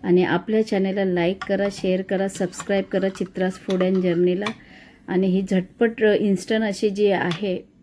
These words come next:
कोकम आगळ जे, अ, टाकून आपण बनवलेली आहे सोलकढी,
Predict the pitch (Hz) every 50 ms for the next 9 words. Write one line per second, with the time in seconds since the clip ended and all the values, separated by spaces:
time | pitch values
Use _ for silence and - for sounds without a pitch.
0 | - - - 190 180 185 - 202 190 196 185 175 165 175 180 180 180 180 190 185
1 | 175 180 - - - _ - - 196 180 185 180 160 147 - 180 190 180 180 -
2 | 185 190 185 180 170 175 180 180 185 180 175 185 185 180 175 185 202 196 - -
3 | 220 202 190 190 190 196 170 165 175 226